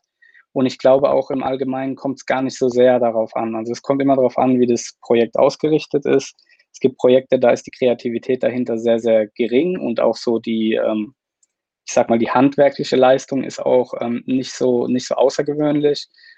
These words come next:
Was den größeren Part bei den allermeisten Projekten ausmacht, gerade wenn's nicht so One on-, äh, One-of-One-Art ist,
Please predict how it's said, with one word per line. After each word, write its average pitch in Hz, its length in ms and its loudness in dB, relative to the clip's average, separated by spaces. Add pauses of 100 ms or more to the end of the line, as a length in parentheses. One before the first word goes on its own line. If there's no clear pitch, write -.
(260)
Was 127 340 -2
den 120 380 2
größeren 131 580 -2
Part 127 280 -2
bei 120 120 -2
den 120 140 -8
allermeisten 123 520 -4
Projekten 117 400 -6
ausmacht, 123 520 -2
gerade 117 360 -2
wenn's 117 240 -4
nicht - 180 -6
so 113 140 -2
One 117 240 2
on-, 117 260 -4
äh, 117 160 2
One-of-One-Art 120 960 -2
ist, - 320 -8